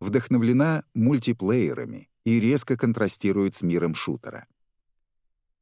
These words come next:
В следующих играх Valve будет постоянно совершенствовать эту идею и добавлять детали. В Opposing Force появляется отряд из четырёх членов —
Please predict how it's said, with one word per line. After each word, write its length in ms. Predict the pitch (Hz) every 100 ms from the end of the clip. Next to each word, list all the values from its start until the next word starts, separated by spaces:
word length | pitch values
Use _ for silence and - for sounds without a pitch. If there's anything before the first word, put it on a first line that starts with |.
| _
В 60 | -
следующих 600 | 113 113 101 - 90 -
играх 460 | 147 95 73 - _ _ _ _
Valve 340 | 92 139 165
будет 340 | 123 143 139 123
постоянно 580 | 135 - 104 120 139 127
совершенствовать 880 | - 107 104 110 113 117 107 104
эту 260 | 101 104 107
идею 440 | 101 87 69 - - _ _
и 100 | 113
добавлять 520 | 107 95 85 85 78
детали. 500 | 95 117 78 95 - _ _ _ _ _ _ _ _ _
В 120 | 101
Opposing 480 | 113 107 113 101 101
Force 400 | - 110 123 95
появляется 720 | - 92 85 101 101 - 101
отряд 400 | 92 92 98 98
из 120 | 90
четырёх 460 | - - 87 92 -
членов — 560 | - 95 143 107 78